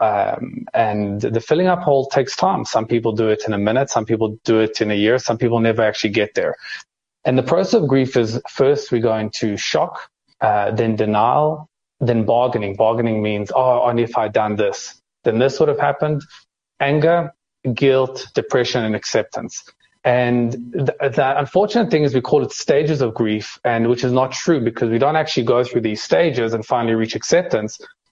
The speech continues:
It's actually more phases, and we enter into phase one, three, five, seven, one, one, two, five, seven randomly, and that can happen in a minute. So I can go from acceptance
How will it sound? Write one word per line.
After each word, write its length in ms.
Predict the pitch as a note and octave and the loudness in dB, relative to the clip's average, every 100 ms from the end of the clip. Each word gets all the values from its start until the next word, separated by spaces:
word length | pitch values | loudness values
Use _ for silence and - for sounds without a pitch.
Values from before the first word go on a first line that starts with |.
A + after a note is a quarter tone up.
| _ - | _ 2
It's 260 | C#3 C#3+ - | 2 2 0
actually 320 | D3+ - F3+ | 0 2 2
more 180 | D#3 C3+ | 4 2
phases, 480 | - C#3 D3+ B2 A2+ | 2 0 2 0 0
and 140 | G#2+ | 0
we 100 | A2 | 0
enter 240 | A#2+ A#2+ | 0 0
into 400 | B2+ A2+ - A2 | 0 0 0 0
phase 300 | G#2 - G#2 A2+ | 0 -2 0 2
one, 300 | C#3+ C#3 B2 | 2 2 -2
three, 320 | - D3 B2+ | 0 0 0
five, 380 | - D3 C#3+ B2+ | 0 2 2 0
seven, 460 | - D3+ C#3 A#2+ | 2 2 4 0
one, 360 | A#2 C#3+ C3+ B2 | 2 2 2 2
one, 360 | C3+ D3 B2 | 2 2 -2
two, 260 | - D#3+ D3 | -2 -2 -2
five, 340 | - D3+ C3+ | 2 2 2
seven 600 | - F3+ F#3+ C#3 A#2+ B2 B2 - _ | 0 2 2 2 -2 -4 -12 -20 _
randomly, 1040 | - B2+ C#3 D3 C#3 C3+ B2+ B2+ B2 B2 B2+ - _ _ | -2 2 2 2 2 2 2 2 0 -2 -8 -20 _ _
and 160 | B2+ A#2+ | 0 2
that 140 | A#2+ | 2
can 120 | - | 0
happen 260 | A#2 A#2 A2+ | -2 -2 -2
in 120 | A2 | -2
a 60 | G#2 | 0
minute. 540 | G#2+ G#2+ F#2+ C#2+ - - - - | 0 -2 -4 -10 -16 -20 -20 -8
So 140 | - | 0
I 100 | C#3 | 0
can 180 | E3+ G#3 | 2 0
go 160 | E3 C#3+ | 2 0
from 200 | - A2+ | -2 -4
acceptance 960 | - - G3+ G#3 - G#2+ G#2+ - - | -4 -2 -2 -2 -6 -6 -6 -10 -14